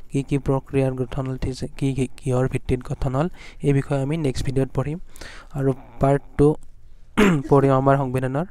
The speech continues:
পাৰ্ট টুত কি আছে? নাগৰিকত্বৰ বিষয়ে লিখা আছে। পাৰ্ট টুত আছে আৰ্টিকল পাঁচৰ পৰা এঘাৰলৈকে। আৰু ভাগ ওৱানত কিমানলৈকে আছিল?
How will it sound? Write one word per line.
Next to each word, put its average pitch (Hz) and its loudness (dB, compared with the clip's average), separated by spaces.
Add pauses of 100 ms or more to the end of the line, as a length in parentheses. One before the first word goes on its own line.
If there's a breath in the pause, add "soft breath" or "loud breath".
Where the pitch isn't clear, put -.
(400 loud breath)
পাৰ্ট 131 2
টুত 139 2
কি - 0
আছে? 143 2
নাগৰিকত্বৰ 131 0
বিষয়ে 131 -2
লিখা 131 -4
আছে। 131 2 (400 soft breath)
পাৰ্ট 135 2
টুত 139 2
আছে 147 6 (300 loud breath)
আৰ্টিকল 139 2
পাঁচৰ 131 0
পৰা 139 2
এঘাৰলৈকে। 120 -2 (340 soft breath)
আৰু 131 0 (100)
ভাগ 131 0
ওৱানত 131 0
কিমানলৈকে 131 -2
আছিল? 180 0